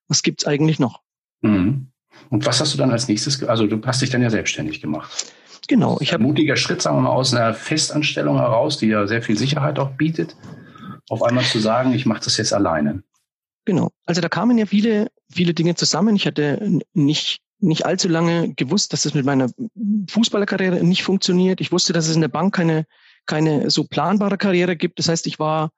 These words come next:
Speaker 1: sehr ehrgeizig und wollte unbedingt was erreichen. Ich hätte von, von der Raiffeisenbank zu anderen Banken wechseln können, regional. Mein Schwager war damals schon Vorstand in der, in der städtischen Sparkasse in, in Kronach.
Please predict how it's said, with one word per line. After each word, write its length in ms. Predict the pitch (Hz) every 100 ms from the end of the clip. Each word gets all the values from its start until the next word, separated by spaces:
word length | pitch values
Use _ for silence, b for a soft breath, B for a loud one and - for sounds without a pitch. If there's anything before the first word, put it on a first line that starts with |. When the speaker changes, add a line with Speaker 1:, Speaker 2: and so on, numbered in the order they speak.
| b b b b b _ _
Speaker 1:
sehr 240 | - - 170
ehrgeizig 500 | 185 220 208 226 220
und 80 | 170
wollte 180 | 170
unbedingt 320 | 185 180 185 180
was 140 | 170
erreichen. 420 | 156 143 202 240
Ich 120 | 226
hätte 160 | 170 165
von, 360 | - 160 160 - _ _ _ _ _ -
von 200 | 165 165
der 260 | 165 160 - - -
Raiffeisenbank 680 | 165 190 202 190 175 180 175 _ -
zu 120 | 180
anderen 240 | 170 220 208
Banken 320 | 208 202 190
wechseln 260 | 196 220
können, 300 | 208 202 196
regional. 580 | 165 190 220 196 190 226 269 _ _ _ _ _ _ _ _ _ -
Mein 100 | 143
Schwager 280 | - 151 185
war 100 | 160
damals 280 | 160 170
schon 160 | - 147
Vorstand 460 | - 175 - 180 165
in 120 | 156
der, 240 | 151 147 - _ _ _ _ -
in 100 | 160
der 100 | 147
städtischen 440 | - 151 165 156
Sparkasse 500 | - 147 165 175 160
in, 220 | 143 139
in 240 | - 147 135
Kronach. 480 | - 160 208 226